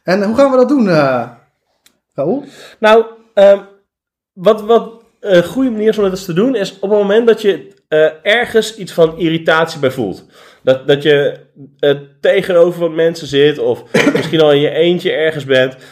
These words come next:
Speaker 2: En, en je merkt dat je gewoon ergens van geïrriteerd bent of misschien een soort van andere,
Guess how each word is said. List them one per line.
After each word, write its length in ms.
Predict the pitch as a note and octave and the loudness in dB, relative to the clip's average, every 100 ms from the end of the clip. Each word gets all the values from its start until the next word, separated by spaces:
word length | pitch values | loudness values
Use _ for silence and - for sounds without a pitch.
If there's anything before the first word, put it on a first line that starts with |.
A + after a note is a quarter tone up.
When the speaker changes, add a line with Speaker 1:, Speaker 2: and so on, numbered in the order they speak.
| - _ | -20 _
Speaker 2:
En, 240 | - D#3 D#3+ | -6 -6 -4
en 200 | E3 D#3+ | -4 -2
je 80 | D#3+ | 0
merkt 300 | F3 G#3 G3 | 2 2 2
dat 120 | F3+ | -4
je 60 | - | -2
gewoon 160 | E3+ | -2
ergens 300 | F3+ F3+ - | -2 -6 -8
van 140 | - C#3+ | -8 -8
geïrriteerd 540 | C#3+ D#3 D3 G#3+ G#3+ | -8 -12 -10 -4 0
bent 120 | G#3+ | 0
of 60 | G3+ | 0
misschien 340 | F3+ G3 F#3 | -2 0 -2
een 60 | F#3 | -2
soort 180 | F#3+ F#3 | -4 -2
van 140 | F#3 | -2
andere, 440 | G#3+ G3+ F3+ F3+ | -2 0 2 2